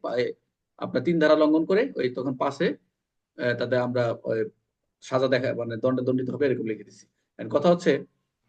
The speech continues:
আপনারা বারবার বলতেছি যে, যে আমি যেভাবে একটু আগাইতে বলতেছি আপনারা ওইভাবে আগান, ওইটার ভিতরে একটু ন-, নজর দেন, খালি পড়ে চলে যায় না, তাহলে কিন্তু সামনে যে সময় আসতেছে আমি পরীক্ষা নিব, খালি যত জায়গা থেকে প্রশ্ন করবো আপনারা পারবেন না।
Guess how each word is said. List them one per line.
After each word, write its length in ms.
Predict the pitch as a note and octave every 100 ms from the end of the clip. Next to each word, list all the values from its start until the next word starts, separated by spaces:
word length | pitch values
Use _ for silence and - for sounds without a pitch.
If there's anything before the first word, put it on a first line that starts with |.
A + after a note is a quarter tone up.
| _ -
আপনারা 640 | C3 - D3+ D3 E3 E3+ _ _ _
বারবার 340 | B2+ C3 C#3+ C#3+
বলতেছি 400 | D3+ D3+ E3+ C3+
যে, 300 | C#3 C3+ C3 _ _ -
যে 300 | C#3 C#3+ C#3+ _ -
আমি 240 | A#2+ B2
যেভাবে 400 | C3+ C#3 C#3 C#3+
একটু 280 | - - D3
আগাইতে 280 | C3 C#3 C#3
বলতেছি 280 | C3+ C3
আপনারা 220 | B2+ B2+ B2+
ওইভাবে 300 | C3 C#3+ D3
আগান, 320 | C#3+ F#3 - _ - C#3+
ওইটার 240 | C#3 D3+
ভিতরে 240 | D#3+ E3
একটু 320 | F#3 - - F3
ন-, 200 | D#3 C3+
নজর 280 | C#3 C#3+
দেন, 180 | C3+ F3+
খালি 160 | D#3 C#3+
পড়ে 200 | F#3+ D#3+
চলে 200 | E3 D#3
যায় 160 | C3+
না, 120 | A2 G#2+
তাহলে 320 | _ C3 C#3+
কিন্তু 300 | D#3 C#3+ D#3 -
সামনে 300 | - D3 D3+
যে 160 | D3+ D3+
সময় 240 | E3 E3
আসতেছে 360 | D3 C#3 - -
আমি 320 | C3 C3+ C3+
পরীক্ষা 240 | F3 D#3 D#3
নিব, 240 | D3+ D#3+ - _ -
খালি 220 | C3 C#3 -
যত 180 | C#3+ C#3+
জায়গা 280 | D3+ D#3 D#3
থেকে 140 | E3
প্রশ্ন 280 | D#3 C#3 D#3
করবো 140 | D#3
আপনারা 200 | D3+ C3
পারবেন 280 | B2 B2 A2+
না। 100 | -